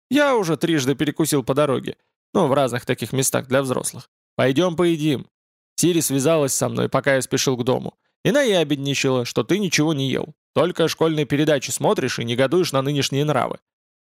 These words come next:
Ты чё, уже такой старый? Михаил поднялся,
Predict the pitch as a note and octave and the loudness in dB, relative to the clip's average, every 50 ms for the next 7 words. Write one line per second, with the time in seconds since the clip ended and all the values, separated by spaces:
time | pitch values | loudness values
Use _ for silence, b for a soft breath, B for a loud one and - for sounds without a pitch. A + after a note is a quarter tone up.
0 | _ _ - G#3 G#3 - B3+ A#2+ B2+ E3 F#3+ F#3+ A3 B3+ B3+ C4 A#3+ - B3+ B3+ | _ _ 0 0 0 2 0 2 2 2 2 2 2 2 2 0 0 0 0 0
1 | A3+ - - - G#3 B3 C4 - - - - _ _ _ _ _ _ _ _ _ | 0 0 0 0 0 0 0 0 -2 -6 -8 _ _ _ _ _ _ _ _ _
2 | _ _ _ _ _ _ _ _ _ _ _ _ _ - B2 B2+ - D3 C#3+ G3 | _ _ _ _ _ _ _ _ _ _ _ _ _ -4 -4 -2 0 2 2 2
3 | G#3+ - A3+ G#3+ G3+ A#3 A3 D#3 A#2 - - - - | 2 0 -2 -2 0 0 0 0 0 -2 -8 -12 -14